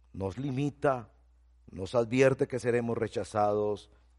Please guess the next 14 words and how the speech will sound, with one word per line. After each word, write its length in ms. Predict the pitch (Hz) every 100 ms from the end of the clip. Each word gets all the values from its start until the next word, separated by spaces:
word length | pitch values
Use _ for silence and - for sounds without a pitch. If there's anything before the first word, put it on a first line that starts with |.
| _ -
y 80 | 101
también 400 | 101 98 98 95
nos 200 | 90 95
advierte 540 | 80 92 85 - 87
que 360 | - 87 82 69 - _ _ _ _ _ _ _ _ -
seremos 480 | 110 92 87 85 -
perseguidos 760 | 127 - 92 87 82 80 - _ _ _ _ _ -
y 220 | 95 - -
odiados. 840 | 95 85 92 101 131 127 87 -
En 80 | 90
el 60 | 87
verso 280 | 113 - 107
veintidós 720 | 95 85 98 117 135 120 87
dice, 440 | 101 92 113 98